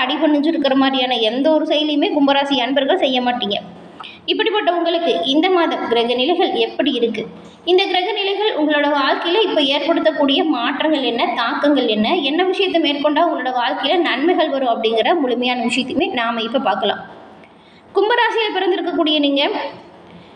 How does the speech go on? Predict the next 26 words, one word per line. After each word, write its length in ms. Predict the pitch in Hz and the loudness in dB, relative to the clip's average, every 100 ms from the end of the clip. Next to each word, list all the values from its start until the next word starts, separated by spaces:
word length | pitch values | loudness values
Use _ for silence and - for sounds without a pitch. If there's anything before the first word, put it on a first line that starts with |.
| - 285 302 | -8 -2 0
எல்லா 340 | 370 403 415 381 | 2 2 2 0
விதத்திலையுமே 520 | 339 330 339 330 311 294 311 311 294 | -2 -2 -2 0 0 -2 -4 -4 -2
செல்வ 240 | 277 285 302 | 0 0 0
நிலை 180 | 285 277 269 | 0 -2 -2
மேலோங்கி 380 | 269 269 269 254 | -2 -2 0 2
வளரணும், 480 | 254 254 247 247 240 247 | 2 2 0 -2 -2 -2
எல்லா 220 | 285 392 392 | 2 2 2
விஷயத்திலுமே 460 | 392 370 311 330 359 339 | 0 0 2 2 2 2
சிறப்பான 380 | 302 294 285 320 | 0 0 0 0
முன்னேற்றம் 460 | 269 294 302 311 277 | 2 0 0 -2 0
பெறணும் 280 | 254 269 247 | 0 0 0
அப்படின்னு 280 | 254 247 226 | -2 -2 -2
நினைச்சீங்கன்னா 440 | - 247 208 220 339 - - - - - - - - - - | -2 0 2 2 0 -4 -14 -18 -20 -20 -20 -20 -20 -14 -4
சனிக்கிழமையில 640 | 302 339 392 349 294 339 349 269 | -2 0 0 0 2 0 0 0
ஆஞ்சநேயர் 600 | 302 392 381 349 330 311 262 | 0 0 0 2 2 2 0
வழிபாடு 380 | 269 294 294 277 | 0 0 0 0
நீங்க 160 | 269 254 247 | -2 0 0
மேற்கொள்வதன் 560 | 269 269 269 254 269 247 | 0 -2 0 0 2 2
மூலம் 200 | 247 453 - - - - | 2 0 -2 -10 -14 -4
சனி 220 | 285 294 294 | 0 0 0
பகவானால் 500 | 285 302 320 320 330 277 285 | 0 2 2 2 0 0 0
ஏற்படும் 360 | 285 302 262 247 | 2 0 2 2
தோஷங்கள் 500 | 269 339 302 269 247 | 4 2 2 2 2
அனைத்தும் 340 | 262 269 269 262 | 0 2 2 4
நீங்கி 240 | 269 269 392 233 | 4 2 0 0
நன்மைகள் 520 | 240 285 339 370 392 | 0 2 2 2 0